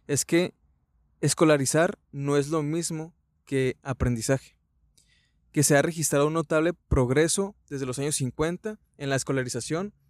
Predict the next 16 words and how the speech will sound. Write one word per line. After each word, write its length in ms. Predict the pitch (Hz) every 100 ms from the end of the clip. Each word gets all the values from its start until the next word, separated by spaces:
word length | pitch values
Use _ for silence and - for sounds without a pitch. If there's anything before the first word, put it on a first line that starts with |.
| _
ya 200 | 127 127
hay 100 | 131
más 320 | 135 135 131
personas 420 | - 131 143 143
que 100 | -
van 140 | 131 131
a 60 |
la 60 | 127
escuela, 440 | - 165 180 214 - _ _ _ -
pero 320 | 185 220 226 -
eso 220 | 143 175
no 140 | 175
significa 760 | 170 175 165 139 185 151 151 - _ _ _ _
que 520 | - 139 135 131 120 - _ _ _ _ _ _ _ _
la, 340 | 156 143 139 -
lo, 180 | 143